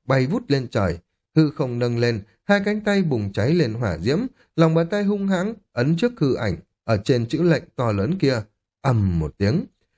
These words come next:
năm đạo kiếm khí chi lực của kiếm đạo tiên thiên phá không đánh ra, hư không ngay lập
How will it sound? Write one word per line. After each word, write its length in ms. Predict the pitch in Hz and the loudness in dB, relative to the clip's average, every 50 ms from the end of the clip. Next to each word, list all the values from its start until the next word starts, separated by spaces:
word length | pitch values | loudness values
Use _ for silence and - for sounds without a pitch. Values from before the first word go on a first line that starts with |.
| _ _ _ - | _ _ _ 0
năm 160 | - 208 214 208 | 2 2 4 4
đạo 220 | 190 160 113 101 | 2 2 0 -2
kiếm 200 | - 127 135 156 | -4 -4 -4 -4
khí 240 | 165 - 135 135 170 185 | -2 0 0 0 0 0
chi 140 | - 160 143 | 0 -2 0
lực 260 | 135 120 113 107 - | 0 0 -2 -2 -2
của 120 | - 92 | -4 -4
kiếm 280 | 82 - - 117 156 190 | -4 0 0 0 2 2
đạo 160 | 185 139 104 | 0 0 0
tiên 260 | 92 - 123 120 113 | -2 -2 -2 0 0
thiên 240 | 104 143 123 113 107 | 0 0 0 0 0
phá 220 | - - 101 104 170 | -2 0 0 0 0
không 280 | 165 - 139 123 110 | 2 0 0 0 0
đánh 180 | 101 104 143 185 | -2 0 0 0
ra, 260 | 170 151 143 135 120 - _ _ _ _ _ _ - | 2 2 2 0 -2 -4 _ _ _ _ _ _ 0
hư 120 | 220 220 | 2 2
không 280 | 208 208 220 214 214 208 | 2 2 0 0 0 0
ngay 120 | 208 202 | 0 0
lập 120 | 190 135 | 0 0